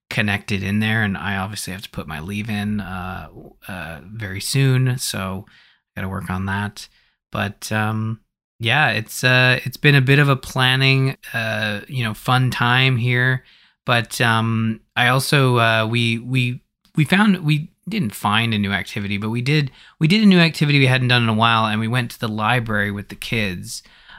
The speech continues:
um, because Caden is, uh, so he's all in on reading. For his birthday, he got these, uh, like, a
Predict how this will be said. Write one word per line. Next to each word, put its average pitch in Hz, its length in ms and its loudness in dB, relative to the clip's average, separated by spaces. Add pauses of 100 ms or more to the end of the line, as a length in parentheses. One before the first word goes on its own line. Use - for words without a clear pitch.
(120)
um, 107 600 0
because 131 320 0
Caden 156 640 4 (560)
is, 120 720 2 (160)
uh, 98 480 -4
so - 160 -2
he's 175 260 6
all 156 220 4
in 139 140 6
on 113 180 4
reading. 101 480 -2 (380)
For 123 160 0
his 123 100 0
birthday, 139 480 4
he 123 160 2
got 110 440 0
these, 113 580 -4
uh, 92 260 -12
like, 117 160 -8
a 104 160 -6